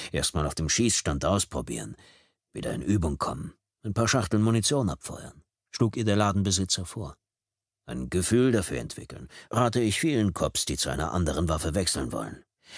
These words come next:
Und wenn Sie sich ganz sicher sind, dass die Pistole für Sie das Richtige ist, erledigen wir den Papierkram.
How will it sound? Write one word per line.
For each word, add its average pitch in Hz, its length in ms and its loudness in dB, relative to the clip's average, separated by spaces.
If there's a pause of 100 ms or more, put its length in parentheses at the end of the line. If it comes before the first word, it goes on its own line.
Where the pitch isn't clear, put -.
(140)
Und 73 180 -2
wenn 90 180 4
Sie 82 100 0
sich 71 200 -4
ganz 69 220 -2
sicher 139 280 0
sind, 143 220 0
dass - 120 -4
die 80 100 -4
Pistole 98 440 2
für 80 160 0
Sie 69 120 -2
das 62 160 -4
Richtige 92 360 -2
ist, 80 240 -4
erledigen 101 440 0
wir 90 80 2
den 85 120 0
Papierkram. - 680 -4